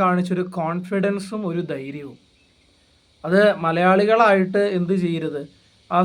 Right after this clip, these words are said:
സിനിമേനെ നഷ്ടത്തിലേക്ക് കൊണ്ട് തള്ളിയിട്ട് കൊടുക്കരുത്. എങ്കിൽ പോലും മലയാളികളെല്ലാവരും കയറി കണ്ടു കഴിഞ്ഞാൽ ഈ സിനിമ വിജയിക്കുമെന്നൊന്നുമില്ല, കാരണം ബഡ്ജറ്റ് എത്രയോ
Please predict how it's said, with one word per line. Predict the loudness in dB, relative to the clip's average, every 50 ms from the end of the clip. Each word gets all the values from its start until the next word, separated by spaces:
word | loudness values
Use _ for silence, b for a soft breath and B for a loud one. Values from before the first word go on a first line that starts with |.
| 2
സിനിമേനെ | 0 -2 0 0 -2 -2 -2 -4 -6
നഷ്ടത്തിലേക്ക് | -8 -8 -8 -4 -2 0 0 0 0 0 -2
കൊണ്ട് | -2 -4 -6 -6
തള്ളിയിട്ട് | -6 -6 -6 -8 -8 -8 -10
കൊടുക്കരുത്. | -12 -12 -14 -16 -16 -14 -14 -12 -8
എങ്കിൽ | -2 -2 0 2 2
പോലും | 2 0 -2 -6 -10 b b b b b b b _ -6
മലയാളികളെല്ലാവരും | -2 2 2 4 4 4 4 4 4 4 4 4 2 2 2 0 0 0
കയറി | -2 0 0 -2 -2 -2
കണ്ടു | -4 -2 -2 -2 0
കഴിഞ്ഞാൽ | 0 0 -2 -2 -2 -2 -2 -2 -4
ഈ | -4 -4
സിനിമ | -4 -2 0 0 2 0 0 0 -4
വിജയിക്കുമെന്നൊന്നുമില്ല, | -6 -2 2 2 2 2 -2 -6 -8 -6 -4 -4 -4 -4 -4 -6 -6 -6 -4 -4 -4
കാരണം | -4 -2 -2 -4 -4 -6 -8 -6
ബഡ്ജറ്റ് | -6 -6 -6 -4 -6 -4 -4 -4
എത്രയോ | -6 -6 -6 -2 -2 0